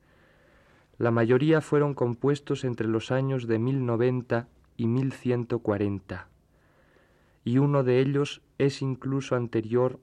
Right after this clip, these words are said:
al año de mil cuarenta y dos, es decir, anterior en un siglo entero al poema del Cid. Los poemas hebreos hallados por Stern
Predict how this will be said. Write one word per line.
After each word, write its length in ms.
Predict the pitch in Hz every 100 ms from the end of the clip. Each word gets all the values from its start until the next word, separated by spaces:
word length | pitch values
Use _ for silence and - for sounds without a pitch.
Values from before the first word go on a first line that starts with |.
| _
al 180 | 113 113
año 300 | 117 120 120
de 120 | 113
mil 260 | 110 123 117
cuarenta 440 | 117 107 101 -
y 120 | 92
dos, 420 | 92 90 - - - _ _ _ _ _ _
es 160 | 117 120
decir, 500 | 120 - 120 123 - _ _ _ _ -
anterior 640 | 120 110 117 110 131 135
en 120 | 123
un 140 | 131
siglo 400 | 127 - 131 120
entero 560 | 117 110 - 117 104 92 - _
al 200 | 110 104
poema 480 | - 104 107 113 107
del 180 | 101 92
Cid. 300 | - 95 87 - - - _ _ _ _ _ _ _ _ _ _ _ _ _ _ _ _ _ - - - - - - - - - - -
Los 220 | 120 127
poemas 440 | - 151 160 151
hebreos 460 | 143 131 139 147 147
hallados 420 | 135 120 127 135
por 240 | - 120 113
Stern 640 | - - 131 131 147 151